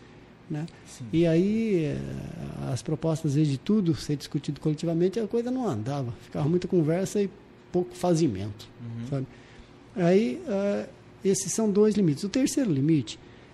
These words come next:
Speaker 1: é que uma coisa é você se guiar pelo coração e pela intuição e conversar. A outra coisa é transformar isso em dados técnicos,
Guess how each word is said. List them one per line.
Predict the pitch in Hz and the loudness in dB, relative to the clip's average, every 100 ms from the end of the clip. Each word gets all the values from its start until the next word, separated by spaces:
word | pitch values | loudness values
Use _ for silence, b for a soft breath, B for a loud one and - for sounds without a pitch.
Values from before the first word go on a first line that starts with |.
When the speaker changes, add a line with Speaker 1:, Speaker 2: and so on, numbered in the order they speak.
| - | -2
Speaker 1:
é | 190 | 2
que | 254 | 4
uma | 269 190 | 4 2
coisa | - 139 139 123 117 120 - - | -2 0 2 0 -4 -10 -14 -2
é | 190 | -2
você | 180 220 | 2 0
se | 233 | 2
guiar | 196 190 170 | 2 2 2
pelo | 185 180 | 0 0
coração | 185 165 135 151 | 0 -2 -2 -4
e | |
pela | 151 | 0
intuição | 156 165 180 - 175 196 151 - - - - | 0 0 -2 0 0 0 -4 -12 -20 -20 -16
e | - | -2
conversar. | - 208 226 220 - 110 - - - | 2 4 4 2 0 -6 -8 -20 -8
A | - | 0
outra | 233 262 226 175 | 2 2 0 -2
coisa | 226 214 147 165 | 2 4 4 0
é | 175 | -2
transformar | 220 208 202 190 | 0 0 2 2
isso | 196 208 | 2 0
em | |
dados | 180 185 180 - | 2 0 0 -4
técnicos, | 156 151 135 120 - | -4 -4 -6 -6 -14